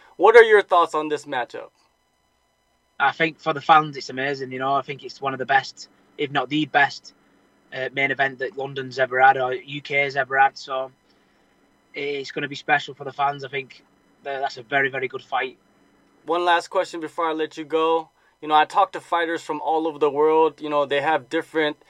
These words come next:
Speaker 1: choices or selections in music that they like to listen to during training camp.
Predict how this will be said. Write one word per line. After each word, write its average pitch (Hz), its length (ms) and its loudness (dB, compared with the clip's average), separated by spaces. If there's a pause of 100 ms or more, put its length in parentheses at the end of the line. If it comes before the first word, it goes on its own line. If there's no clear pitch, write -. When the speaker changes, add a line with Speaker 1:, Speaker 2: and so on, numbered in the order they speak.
(340)
Speaker 1:
choices 175 540 2
or 147 100 2
selections 151 680 0
in 135 120 -6
music 151 360 -4
that 139 140 -2
they 143 240 0
like 143 220 2
to 135 80 -10
listen 156 320 -6
to 160 200 -6
during 147 320 0
training 165 380 -6
camp. 156 460 -2